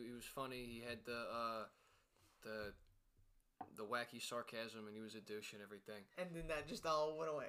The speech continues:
Speaker 1: It all went away. Half
Speaker 2: <laughs>
Speaker 1: the fucking character just went away. Because, I mean, I guess he could teleport, which was pretty sick.
Speaker 2: Yeah, 'cause wasn't he supposed to be, like,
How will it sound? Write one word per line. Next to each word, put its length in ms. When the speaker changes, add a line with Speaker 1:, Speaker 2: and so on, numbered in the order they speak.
Speaker 1:
It 100
all 280
went 120
away. 320
Half 240
Speaker 2:
<laughs> 40
Speaker 1:
the 100
fucking 380
character 560
just 160
went 160
away. 200
Because, 420
I 80
mean, 140
I 80
guess 220
he 100
could 180
teleport, 600
which 160
was 120
pretty 280
sick. 540
Speaker 2:
Yeah, 160
'cause 140
wasn't 200
he 40
supposed 240
to 80
be, 60
like, 240